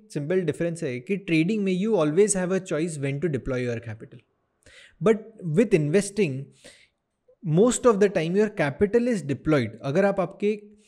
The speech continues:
इन्वेस्टिंग कॉर्पस के फंड मैनेजर हैं तो आपकी कोशिश तो ये रहेगी कि ज़्यादा से ज़्यादा टाइम आपका पैसा इन्वेस्टेड रहे, तो कि वो बढ़ता जाएगा,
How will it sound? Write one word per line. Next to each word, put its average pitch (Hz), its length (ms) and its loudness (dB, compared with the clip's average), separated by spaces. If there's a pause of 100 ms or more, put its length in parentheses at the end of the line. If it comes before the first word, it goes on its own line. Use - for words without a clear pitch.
(380)
इन्वेस्टिंग 175 600 0
कॉर्पस 151 500 -2
के 123 220 -10 (380)
फंड 175 240 4
मैनेजर 135 480 -2
हैं 110 160 -4 (100)
तो 160 80 2
आपकी 156 260 0
कोशिश 175 420 -4
तो 202 60 0
ये 175 200 2
रहेगी 170 300 -4
कि 196 160 -6
ज़्यादा 151 360 -4
से 202 200 -2
ज़्यादा 156 400 -2
टाइम 160 400 -6 (300)
आपका 147 280 -4
पैसा 180 360 -4 (100)
इन्वेस्टेड 139 580 -4
रहे, 98 200 -6 (580)
तो 226 120 4 (140)
कि 254 160 -6
वो 190 280 0 (140)
बढ़ता 147 340 4
जाएगा, 113 400 -2